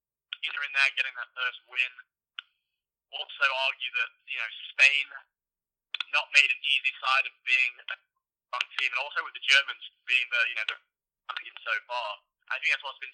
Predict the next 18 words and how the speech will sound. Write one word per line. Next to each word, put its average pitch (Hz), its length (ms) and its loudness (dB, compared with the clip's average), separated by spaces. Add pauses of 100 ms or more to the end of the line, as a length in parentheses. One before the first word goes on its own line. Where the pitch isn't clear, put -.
so 131 120 4
in 117 80 -10
the - 800 -16
tournament, 120 420 -12 (500)
is 117 120 -8
that 1077 220 -4 (100)
a 117 120 -6
lot 147 160 6
of 151 120 -6
the - 80 -14
big 139 160 4 (680)
have - 240 -4
struggled 135 320 0
to 120 80 -6
get 113 160 4
by 110 160 4 (160)
so 107 80 -4 (160)
far, 101 160 -10